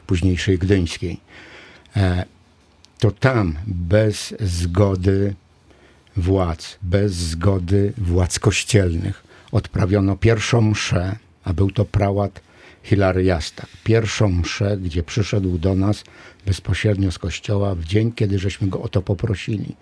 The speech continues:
I tą mszę odprawił. One były, one się zbiegły razem z mszą, e,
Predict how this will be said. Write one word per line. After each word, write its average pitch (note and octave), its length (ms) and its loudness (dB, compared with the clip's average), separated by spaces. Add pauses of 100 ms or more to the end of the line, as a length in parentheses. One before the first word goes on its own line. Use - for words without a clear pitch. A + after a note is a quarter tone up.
(400)
I A2+ 60 -2
tą G#2 140 2
mszę F#2+ 300 2 (160)
odprawił. F#2+ 540 -6
One C#3+ 220 2
były, B2 360 4 (480)
one A#2+ 180 4
się A2+ 140 2
zbiegły G#2 440 4
razem G2+ 360 2
z - 180 -4 (220)
mszą, F#2+ 520 2 (160)
e, G2+ 60 0